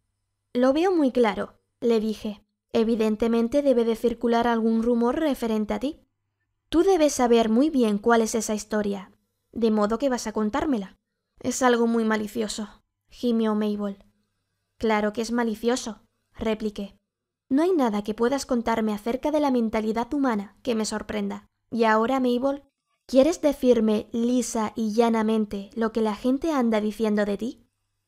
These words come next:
Entonces salió todo. Al parecer, la repentina e inesperada muerte de Geoffrey Denman había suscitado varios rumores. En resumen, la gente pensaba que ella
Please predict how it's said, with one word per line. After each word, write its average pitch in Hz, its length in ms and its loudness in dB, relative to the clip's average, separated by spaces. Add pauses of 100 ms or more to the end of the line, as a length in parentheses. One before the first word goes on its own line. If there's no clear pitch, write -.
(380)
Entonces 214 680 0
salió 208 380 -2
todo. 196 380 -10 (580)
Al 226 180 2
parecer, 220 580 -4 (100)
la 226 180 0
repentina 233 680 0
e 330 40 0
inesperada 247 680 -2
muerte 233 420 0
de 208 120 -2
Geoffrey 233 340 -2
Denman 208 500 -2 (340)
había 285 460 2
suscitado 233 800 0
varios 214 380 2
rumores. 208 640 -4 (420)
En 233 160 2
resumen, 208 560 -2 (180)
la 233 240 2
gente 285 360 0
pensaba 302 520 0
que 233 160 -4
ella 214 440 -2